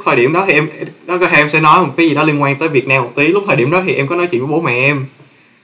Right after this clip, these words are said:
Xong rồi bố mẹ em kiểu là, "Tại sao con lại quan tâm tới những cái điều này như vậy?" Ờ, có thể là cái này sẽ khá là relevant với phụ huynh của những em đang học Everest. "Thì tại sao con lại quan tâm những cái điều như vậy? Con là kiểu,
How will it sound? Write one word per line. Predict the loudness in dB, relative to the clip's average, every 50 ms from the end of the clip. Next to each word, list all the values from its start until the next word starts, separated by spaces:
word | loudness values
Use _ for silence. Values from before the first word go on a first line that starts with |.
| _ _ -8
Xong | -4 -2 0 2
rồi | 2 2
bố | 2 2
mẹ | 2
em | 2 2 2
kiểu | 0 0 0
là, | 2 0 0 -2 -4
"Tại | -4 -4 -4
sao | -4 -4 -2 0
con | 2 2 2 2
lại | 0
quan | -2 -2 -4 -6
tâm | -6 -8 -8 -8 -8 -10
tới | -8 -6
những | -6 -6
cái | -6 -6
điều | -6 -4
này | -4 -4 -4
như | -2 -2 -2
vậy?" | 0 0 0 0 -2 -4 -8 -18 -20 _ _ _ _ _ _ _ _
Ờ, | -12 -10 -8
có | -6 -4 0
thể | 2 2 2
là | 2
cái | 2 2 2
này | 2 2 2 2
sẽ | 2 2 0 0 0
khá | 2
là | 2 2
relevant | 4 4 4 2 2 0 -2 -4
với | -4 -4 -2
phụ | -2 -2 -2
huynh | 0 -2 -2 -4 -6 -10 -16 -20 -12
của | -8 -4 -2 0 0 0 0 -2
những | -6 -6 -8 -8
em | -6 -4 -2 -2
đang | -2 -2 -2
học | -4 -6 -6 -4
Everest. | -4 -2 0 0 0 0 -2 -4 -6 -6 -8 -12 -20 _ _ _ _ _ _ _ _ _ _ _ _ -2
"Thì | 0 0
tại | 2 2
sao | 0 2 0 0
con | 2 2 2 2
lại | 2 0
quan | 0 -2 -2
tâm | -4 -4 -4
những | -2 -2
cái | -2 -2
điều | -2 -2
như | -2 -2
vậy? | -2 -2 -2 0
Con | 2 2 2 2
là | 0 -4 -4
kiểu, | -4 -6 -6 -4 -4